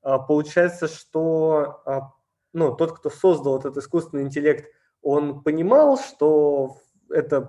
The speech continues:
преступно, то есть у него было отношение психологическое, у-, вина, умысел, вот, и надо наказывать его. А с другой стороны, вот опять-таки, а, как в случае раздела вины,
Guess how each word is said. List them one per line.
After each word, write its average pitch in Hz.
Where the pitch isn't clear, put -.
преступно, 165
то 147
есть 143
у 147
него 151
было 143
отношение 147
психологическое, 160
у-, 135
вина, 131
умысел, 156
вот, 147
и -
надо 185
наказывать 190
его. 139
А 123
с 123
другой 180
стороны, 131
вот 131
опять-таки, 143
а, 120
как 151
в 135
случае 135
раздела 147
вины, 139